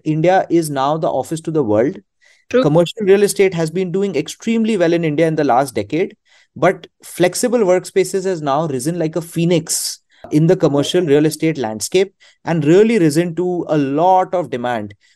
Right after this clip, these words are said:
Speaker 1: for flexible workspaces. And it is therefore not surprising at all कि इंडिया में flexible workspaces is now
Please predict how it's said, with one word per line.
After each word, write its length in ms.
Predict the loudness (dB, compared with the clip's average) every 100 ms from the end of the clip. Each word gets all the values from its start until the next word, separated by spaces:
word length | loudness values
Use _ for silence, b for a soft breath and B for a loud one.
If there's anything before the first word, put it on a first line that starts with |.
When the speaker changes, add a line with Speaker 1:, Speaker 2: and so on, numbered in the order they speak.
| _
Speaker 1:
for 180 | -2 0
flexible 500 | -2 -2 -2 0 2
workspaces. 880 | 2 0 -2 -4 0 0 0 -4 -14 _ -10
And 120 | -4
it 100 | -2
is 160 | -2 0
therefore 420 | -2 0 -2 -2
not 260 | 0 0 0
surprising 880 | -6 -6 -6 -2 0 0 0 -2 0
at 140 | 2
all 300 | 2 2 -2 -12 _ _ _ _
कि 340 | -10 -8 -10 -4
इंडिया 380 | 2 4 4 4
में 460 | 2 0 -2 -6 -12 _ -8
flexible 480 | -4 -2 0 0 2
workspaces 580 | 0 0 -4 -2 -2
is 140 | -2 -2
now 480 | 0 2 2 -2